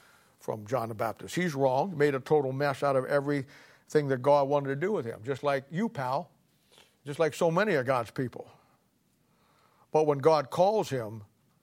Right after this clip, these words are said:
"Adam, where art thou?" he comes from, up from under the fig leaves and he gets honest with God of where he's really at. And he confesses too, Genesis three ten. He says,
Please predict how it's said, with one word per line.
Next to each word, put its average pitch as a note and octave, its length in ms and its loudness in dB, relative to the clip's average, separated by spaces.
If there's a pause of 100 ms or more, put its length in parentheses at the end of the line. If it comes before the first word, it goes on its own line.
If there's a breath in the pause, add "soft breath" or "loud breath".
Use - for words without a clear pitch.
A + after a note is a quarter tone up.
(200)
"Adam, D#3 280 4
where C#3 140 2
art D#3 240 2
thou?" E3+ 320 2 (1400)
he D3+ 140 -4
comes D3+ 240 2
from, C#3+ 180 -6
up D3+ 420 2
from C#3+ 140 -6
under C#3+ 220 0
the B2 80 -4
fig D#3+ 280 -4
leaves B2+ 280 -4
and B2+ 100 -6
he B2 60 -8
gets B2 180 -6
honest B2+ 340 -6
with G2+ 140 -16
God C#3 460 -2 (1600)
of B2+ 120 -2
where C#3 160 4
he's B2+ 200 -6
really A#2 300 -4
at. B2 340 -2 (1300 soft breath)
And C3+ 140 -2
he A3+ 100 4
confesses C#3+ 640 -2
too, G3+ 440 0
Genesis C#3 400 -4
three C3+ 240 -6
ten. B2+ 360 -2
He C#3+ 120 -6
says, C3+ 320 0